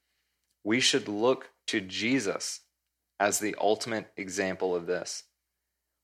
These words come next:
When we sin, when we do not keep his commandments, we are loving the world more than we are loving God. And that is the, the most simple way that we can put it.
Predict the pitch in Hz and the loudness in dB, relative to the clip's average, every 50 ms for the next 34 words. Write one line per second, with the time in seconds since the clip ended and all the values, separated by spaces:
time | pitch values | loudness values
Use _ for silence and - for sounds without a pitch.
0 | _ _ - 107 110 104 101 107 127 143 139 - - - - 120 120 101 87 82 | _ _ 2 2 2 2 2 0 0 2 0 0 -2 -2 -4 -2 -2 -2 -4 -4
1 | 82 87 - _ _ _ _ - - 95 98 104 110 104 95 101 104 98 98 101 | -8 -14 -18 _ _ _ _ -12 -10 -6 -4 -2 -4 -2 -2 -4 -4 0 2 4
2 | 107 110 104 - - - - - - 120 117 110 - - - 98 85 - - 90 | 4 4 2 -2 -6 -12 -14 -8 -4 -2 -2 -2 -4 -4 -4 -4 -4 -4 -6 -6
3 | 90 92 92 90 87 85 82 - - - - - _ _ _ _ _ _ _ _ | -4 -2 -2 -2 -2 -4 -6 -10 -12 -14 -16 -16 _ _ _ _ _ _ _ _
4 | _ _ 92 101 107 107 98 95 92 95 98 104 120 113 110 104 101 92 90 90 | _ _ -2 2 4 4 4 4 4 4 4 4 2 -2 -2 -2 -2 -2 -2 -2
5 | 90 98 117 120 107 90 90 87 85 - - _ _ _ _ _ _ _ _ - | 0 2 2 4 2 2 0 -4 -8 -12 -18 _ _ _ _ _ _ _ _ -14
6 | 92 92 98 104 107 107 104 104 98 95 95 92 90 90 90 90 87 85 82 87 | -8 -4 0 2 2 2 0 0 -2 -4 -4 -2 -2 -2 0 0 0 0 0 -4
7 | 85 85 85 - - _ _ _ _ - 90 90 85 - - - - - _ _ | -8 -10 -10 -14 -16 _ _ _ _ 2 4 4 4 2 0 -4 -8 -16 _ _
8 | _ _ _ _ _ _ _ _ _ _ _ _ _ _ _ _ _ _ _ _ | _ _ _ _ _ _ _ _ _ _ _ _ _ _ _ _ _ _ _ _
9 | _ 92 92 95 95 104 110 104 - - 104 101 98 92 87 - - - _ _ | _ -4 2 4 6 6 6 4 4 2 4 4 4 4 0 -4 -8 -16 _ _
10 | _ _ _ _ _ 101 95 95 92 92 101 110 110 - - - - - - - | _ _ _ _ _ -4 -2 0 0 2 2 2 2 2 0 -2 -2 -4 -2 0
11 | - 120 113 113 - 117 110 101 98 98 101 92 87 82 - - 87 80 85 90 | 0 -2 -2 -2 0 0 2 4 4 4 4 2 0 -2 -2 -4 -4 -4 -4 -6
12 | 85 - 87 85 - - 117 110 - - - | -8 -8 -10 -10 -4 -4 -4 -2 -4 -8 -10